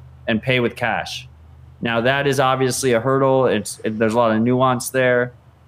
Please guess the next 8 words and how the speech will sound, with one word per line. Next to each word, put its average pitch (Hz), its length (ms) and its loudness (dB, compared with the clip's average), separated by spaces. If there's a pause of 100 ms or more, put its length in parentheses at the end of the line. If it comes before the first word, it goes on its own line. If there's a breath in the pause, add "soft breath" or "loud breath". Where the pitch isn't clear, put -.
(100)
Um, 107 420 -2 (100)
with 120 200 0
this, 151 500 0
you 123 160 0
pay 139 220 0
with 147 180 2
Bitcoin, 131 600 -2 (480)
and 113 500 -2